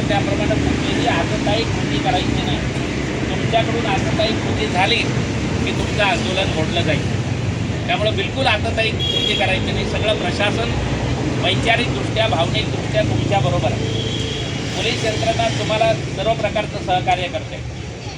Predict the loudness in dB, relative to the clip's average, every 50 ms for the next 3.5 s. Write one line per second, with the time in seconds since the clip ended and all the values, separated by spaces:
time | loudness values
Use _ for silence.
0 | -8 -6 -6 -6 -6 -6 -4 0 0 2 2 2 0 0 0 0 0 -2 -2 -4
1 | -4 -6 -8 -6 -4 -4 -2 -2 -2 -2 -2 0 0 2 4 4 4 2 2 2
2 | 2 2 2 0 -4 -2 -2 -2 -2 -2 -2 -2 0 0 -2 -2 -2 2 2 2
3 | 2 2 2 0 0 -2 -2 -4 -4